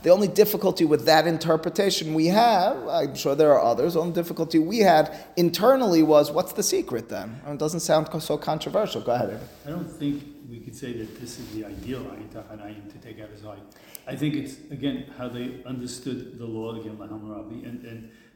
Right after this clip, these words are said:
Speaker 2: it's not the ideal. The ideal, if we were to strive for the ideal, we would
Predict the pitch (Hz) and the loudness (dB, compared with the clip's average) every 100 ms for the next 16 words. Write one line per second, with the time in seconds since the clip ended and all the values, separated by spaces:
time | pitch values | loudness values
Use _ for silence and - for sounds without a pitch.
0 | _ 139 - 127 147 196 147 - - - | _ -18 -14 -8 -6 -6 -6 -8 -10 -14
1 | - - 107 120 123 131 151 156 - - | -16 -18 -14 -10 -10 -4 -2 -2 -4 -8
2 | - - 143 165 160 - - - 143 143 | -14 -6 -4 -2 -2 -4 -8 -10 -8 -8
3 | 131 120 113 151 127 101 113 110 113 | -8 -12 -12 -10 -10 -10 -12 -12 -14